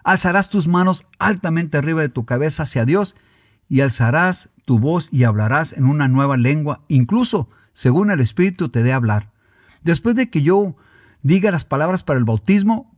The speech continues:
godsendmindset dot com, permanecerá en silencio durante treinta segundos para dar tiempo que te llene el Espíritu Santo y luego el audio volverá. ¿Estás listo para ser bautizado con el Espíritu Santo?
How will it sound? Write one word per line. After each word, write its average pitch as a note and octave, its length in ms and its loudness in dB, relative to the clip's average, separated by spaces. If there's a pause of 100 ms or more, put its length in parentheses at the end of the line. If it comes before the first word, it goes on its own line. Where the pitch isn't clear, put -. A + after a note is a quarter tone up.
godsendmindset F3+ 840 -2
dot C#3+ 340 -4
com, F#3 280 -2 (560)
permanecerá D#3+ 640 2
en G3 80 0
silencio F3+ 400 0
durante D3 340 -2
treinta F#3 380 -2
segundos D#3 460 -2
para C3 180 -4
dar - 160 -4
tiempo E3+ 360 -4
que B2+ 120 -6
te A2+ 180 0
llene E3 300 0
el C#3 80 0
Espíritu D#3 480 -4
Santo E3 440 -6 (460)
y C3 80 2
luego D#3 260 4
el C#3+ 80 2
audio D3 280 0
volverá. G#2 460 0 (960)
¿Estás E3+ 360 0
listo F#3+ 260 0
para D3+ 160 0
ser E3 140 -2
bautizado D3 480 -2
con C3 140 0
el A#2 60 4
Espíritu C#3+ 360 -4
Santo? F3 440 -4